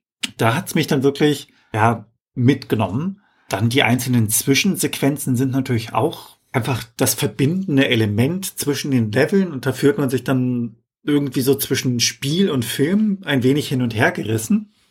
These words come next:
Und auch von der Idee, dass zwischen dieser seitlichen Perspektive als auch dieser Ego-Perspektive dann in den Fahrzeugen unterschiedlich zu gestalten, finde ich wirklich sehr schön gemacht beziehungsweise umgesetzt,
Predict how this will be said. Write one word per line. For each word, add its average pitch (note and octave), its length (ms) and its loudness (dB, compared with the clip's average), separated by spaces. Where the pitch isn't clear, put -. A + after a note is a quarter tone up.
Und A#2 160 -8
auch D#3+ 140 0
von D3+ 180 2
der D3+ 120 2
Idee, C3 520 4
dass - 440 -4
zwischen B2 360 0
dieser G#2+ 600 0
seitlichen D3 580 0
Perspektive D3 720 0
als A#2+ 180 -2
auch A2+ 80 -6
dieser A#2+ 320 -2
Ego-Perspektive A#2+ 920 0
dann G#2+ 260 -4
in A2+ 160 -2
den A2 80 -2
Fahrzeugen G#2+ 760 -4
unterschiedlich B2+ 720 2
zu B2 100 -4
gestalten, A2+ 680 -2
finde A#2+ 220 0
ich A#2 120 -2
wirklich C3+ 680 0
sehr A#2+ 300 2
schön C3 360 2
gemacht A#2 400 -4
beziehungsweise B2 540 -2
umgesetzt, D#3+ 680 0